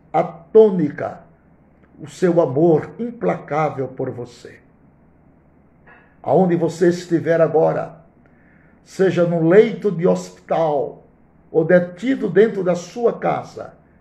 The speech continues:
enfermo, receba as santas consolações do Senhor. Sinta a mão eterna de Deus,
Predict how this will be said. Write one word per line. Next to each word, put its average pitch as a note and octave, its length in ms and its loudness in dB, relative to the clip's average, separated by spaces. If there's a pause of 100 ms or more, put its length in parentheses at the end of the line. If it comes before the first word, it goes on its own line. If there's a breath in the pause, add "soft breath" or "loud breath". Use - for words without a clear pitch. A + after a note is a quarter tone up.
enfermo, F3 680 -4 (840 soft breath)
receba E3 500 -2
as C#3+ 60 -4
santas A3+ 640 -2
consolações D3 840 -4
do A#2+ 80 -16
Senhor. A2 560 -12 (1700 soft breath)
Sinta - 800 -2
a F3 120 2
mão G#3 460 2
eterna A3 680 0
de F#3+ 100 -8
Deus, - 640 -4